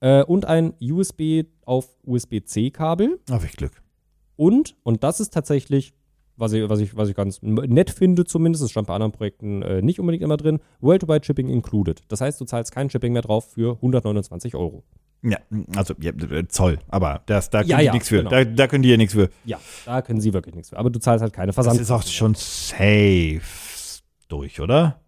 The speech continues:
Speaker 1: Äh, äh,
Speaker 2: Also
Speaker 1: ah.
Speaker 2: das, das, das, was
Speaker 1: Ist es?
Speaker 2: wollen die gehabt haben? Hunderttausend?
Speaker 1: Nee, und das finde ich interessant. Die wollten gar nicht so viel haben.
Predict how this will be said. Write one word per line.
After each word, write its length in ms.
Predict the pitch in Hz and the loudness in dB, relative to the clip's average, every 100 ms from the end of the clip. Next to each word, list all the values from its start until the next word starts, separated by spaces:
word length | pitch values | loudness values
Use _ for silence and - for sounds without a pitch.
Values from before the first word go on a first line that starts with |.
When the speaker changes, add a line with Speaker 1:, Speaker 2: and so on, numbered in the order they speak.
| _ _ _ _ _ _ _ _ _ _ _ _ _ | _ _ _ _ _ _ _ _ _ _ _ _ _
Speaker 1:
Äh, 60 | 202 | -2
äh, 80 | - - 175 | -2 -6 -6
Speaker 2:
Also 220 | 123 107 101 | -2 0 0
Speaker 1:
ah. 20 | |
Speaker 2:
das, 220 | 95 - | -2 -2
das, 280 | 95 82 - | -4 -4 -4
das, 260 | 87 - | -6 -4
was 100 | 104 | -4
Speaker 1:
Ist 40 | 104 | -2
es? 40 | 117 | 0
Speaker 2:
wollen 80 | 107 | 0
die 60 | |
gehabt 220 | 101 113 | 0 0
haben? 160 | 95 92 | 0 0
Hunderttausend? 600 | 110 101 113 143 160 160 _ - - _ _ _ _ _ _ - | 2 2 2 2 2 -4 _ -20 -20 _ _ _ _ _ _ 4
Speaker 1:
Nee, 240 | 196 151 | 6 6
und 200 | - 127 | 4 0
das 140 | 175 - | 0 0
finde 200 | 226 208 | 0 0
ich 80 | |
interessant. 600 | 180 185 165 - 95 - _ _ _ | -2 -4 -6 -4 -4 -6 _ _ _
Die 140 | 123 120 | -2 6
wollten 380 | 123 214 262 226 | 6 6 2 0
gar 160 | 170 | 2
nicht 160 | 247 220 | 2 0
so 100 | 196 | -4
viel 320 | - 254 147 | -6 -4 -4
haben. 300 | 82 78 73 | -6 -10 -12